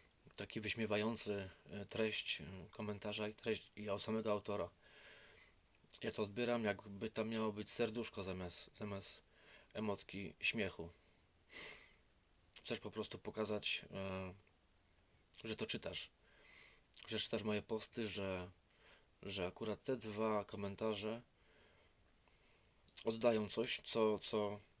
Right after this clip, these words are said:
co być może nosisz w sercu. Ja to tak odbieram. Słuchaj, no, miałaś odwagę,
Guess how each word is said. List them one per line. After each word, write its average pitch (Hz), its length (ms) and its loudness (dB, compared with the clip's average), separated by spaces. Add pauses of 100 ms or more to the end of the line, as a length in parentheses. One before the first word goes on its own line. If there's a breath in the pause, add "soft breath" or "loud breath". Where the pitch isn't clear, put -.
(240)
co - 180 -2
być 107 120 -4
może 107 200 0
nosisz 107 260 -2
w - 20 -4
sercu. 90 400 -4 (1600 soft breath)
Ja 107 100 0
to - 100 -8
tak 113 160 2
odbieram. 98 460 0 (3500 loud breath)
Słuchaj, 110 320 4
no, 117 100 2
miałaś 120 320 6
odwagę, 107 540 4